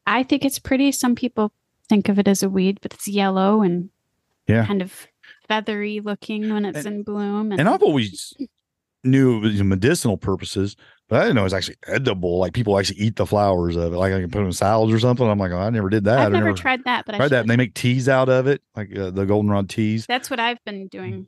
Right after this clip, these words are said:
Speaker 2: But then I s-, I was reading about cosmetics. Like, people make cosmetics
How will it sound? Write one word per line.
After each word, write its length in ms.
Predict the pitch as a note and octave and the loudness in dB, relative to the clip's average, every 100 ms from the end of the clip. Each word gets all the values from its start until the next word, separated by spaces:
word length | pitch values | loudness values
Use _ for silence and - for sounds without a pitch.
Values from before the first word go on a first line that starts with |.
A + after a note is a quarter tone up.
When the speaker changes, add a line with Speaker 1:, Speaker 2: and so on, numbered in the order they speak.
| - | -8
Speaker 2:
But 280 | B2 D3 B2+ | 0 0 2
then 180 | C#3+ C#3 | 2 4
I 80 | |
s-, 200 | F#3 - - | 2 -2 -2
I 80 | F3+ | 0
was 120 | C3+ | 2
reading 220 | A#2+ B2 | 2 2
about 240 | A#2+ B2 | 0 0
cosmetics. 600 | - C#3+ B2 B2+ C#3+ F#2+ - | 0 0 2 0 0 -4 -6
Like, 160 | G#2 - - | -8 -8 -6
people 200 | C3 A#2 | 0 2
make 160 | A#2 | 2
cosmetics 840 | - B2 A#2 G2+ A2+ B2+ - - | 2 0 2 2 2 0 -4 -16